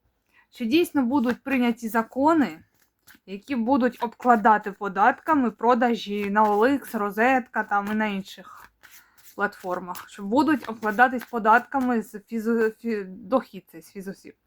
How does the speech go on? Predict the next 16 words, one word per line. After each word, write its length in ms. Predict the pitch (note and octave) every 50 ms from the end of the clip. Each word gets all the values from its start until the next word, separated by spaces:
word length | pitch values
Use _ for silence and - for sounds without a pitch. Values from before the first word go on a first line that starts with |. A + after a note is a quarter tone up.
| _ _ _ _ _ _ _ _ _ _ _ _ _ _ _ _ _ _ _ _ _ _ _ _ _ _ _ _ _ _ _ _ _ _
Ось, 360 | - A3+ B3 A3 F#3+ - -
наша 340 | G#3+ A3+ B3 C4 - - B3+
влада 380 | A3 G#3 A#3 B3+ C4+ A#3+ B3+ B3
хоче 480 | B3 - - A#3+ G#3 F#3 - - G3
цю 300 | F3+ - - - A#3 A3
херню 500 | G#3+ - - A3+ A3 A3 A3+ A3+ A3+ A3
затворити. 540 | G#3 G3+ G3 - _ - A3 A3+ C4+ C#4+ - -
Ви 80 | A#3+ A3+
розумієте, 640 | A3+ A3+ G3+ A3 A3+ C4 D4+ F4+ F#4+ F4+ - B3 A3+
що 220 | A#3 - C4 B3+
це 160 | B3 - A#3+
буде 380 | G#3 G3+ G#3+ A#3+ A#3 F#3+ G#3+ G3
відбуватись? 920 | G3 G#3 F#3 F#3+ A3 A3 G#3+ F#3+ E3 E3 - - - - - - - _ _ _ - - - - - - - - - - - _
Ну, 540 | F3+ F#3 F#3+ A3 B3 C#4 D4 C#4+ C4 A#3 G#3 G3 - - - -
не, 260 | - - A#3+ C4 C#4 - - - -
м, 220 | A3+ A3+ A3+ A3